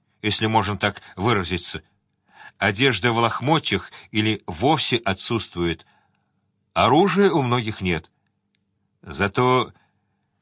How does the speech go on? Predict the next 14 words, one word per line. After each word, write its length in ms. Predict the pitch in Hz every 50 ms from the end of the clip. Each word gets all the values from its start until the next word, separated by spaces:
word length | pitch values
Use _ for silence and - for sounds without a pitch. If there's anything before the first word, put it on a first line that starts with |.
| _ _ _
чем 420 | - - 120 131 147 147 139 113
больше 460 | 107 139 143 131 117 - - 113 104
проходило 520 | - 104 101 - 107 101 92 104 101 98 90
шеренг, 520 | - - 98 135 180 185 151 - - - _ _ _ _ _ _ _ _ _ _ _ _ _ _ _ _
тем 380 | - - 117 135 151 147 135 131
новее 600 | 143 139 123 113 127 139 147 147 147 147 143 135
представала 680 | - - 123 - - - 117 110 113 123 123 120 120
одежда. 600 | 117 101 95 117 127 120 107 87 82 101 90 82 - _ _ _ _ _ _ _ _ _ _ _ _ _ _ - - _ _
Самые 440 | - - - 139 143 147 147 151 120
последние 600 | - 131 123 - - 123 139 135 113 123 127 120
маршировали 760 | 123 117 - - 113 110 113 117 120 123 123 123 120 107 - - - - - _ _
уже 280 | 101 95 92 117 120 107
полностью 1040 | - _ _ 123 139 143 139 139 131 127 123 131 - - - 123 120 107 98 - _ _ _ _ _ _ _ -
обмундированные, 1200 | 98 113 110 90 82 117 113 101 92 107 104 113 117 117 113 110 107 107 104 104 101 98 87